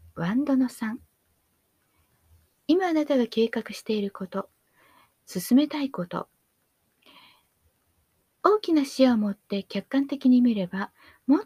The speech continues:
と大きな可能性があるかもしれません。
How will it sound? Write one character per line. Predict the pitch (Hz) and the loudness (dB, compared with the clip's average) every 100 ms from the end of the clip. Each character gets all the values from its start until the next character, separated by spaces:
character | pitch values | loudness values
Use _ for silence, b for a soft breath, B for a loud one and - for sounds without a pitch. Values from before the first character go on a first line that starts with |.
| _ | _
と | 302 330 | -2 -2
大 | 320 | -2
き | 277 | -2
な | 294 | -2
可 | 247 | -2
能 | 220 220 | -2 -4
性 | - 214 | -4 -6
が | 226 | -4
あ | 226 | -6
る | |
か | 208 302 | -4 -2
も | 285 | -2
し | - | -4
れ | 185 | -6
ま | 170 | -6
せ | - 160 | -6 -8
ん。 | 160 | -10